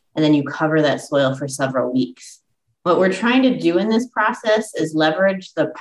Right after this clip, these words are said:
power of microbes that live naturally in our soils to combat soil-borne pathogens. So what happens in A S D is that these soil-borne patho-, or these soil-borne microbes, or these, sorry, not soil, I, I love soil-borne pathogens so much, I always say soil.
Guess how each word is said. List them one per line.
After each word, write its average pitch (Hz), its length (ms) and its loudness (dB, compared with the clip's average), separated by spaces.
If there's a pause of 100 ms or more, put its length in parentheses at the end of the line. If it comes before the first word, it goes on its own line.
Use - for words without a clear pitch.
(160)
power 156 400 2
of 135 320 -4
microbes 135 520 -4
that 135 160 -8
live 139 160 -2
naturally 139 580 -4
in 165 80 -2
our 131 140 -2
soils 247 520 -2 (360)
to 190 100 -2
combat 156 760 0 (100)
soil-borne 131 760 0
pathogens. - 840 -10 (460)
So 190 160 2
what 165 120 4
happens 269 460 2
in 175 100 -2
A 147 200 2
S 147 180 -2
D 135 420 -2
is 135 120 -6
that 135 140 -2
these 135 280 -8
soil-borne 151 680 0
patho-, 131 380 -6 (100)
or 139 80 2
these 131 220 -4
soil-borne 147 560 0
microbes, 156 720 -2 (100)
or 135 140 0
these, - 240 -8 (160)
sorry, - 280 -2
not 170 240 -2
soil, - 220 4
I, 170 240 -2 (140)
I 170 140 2
love 185 180 2
soil-borne 185 400 2
pathogens 151 460 -6
so 160 180 -2
much, 143 260 -2
I 143 60 -6
always 135 180 0
say 139 120 -12
soil. - 360 -4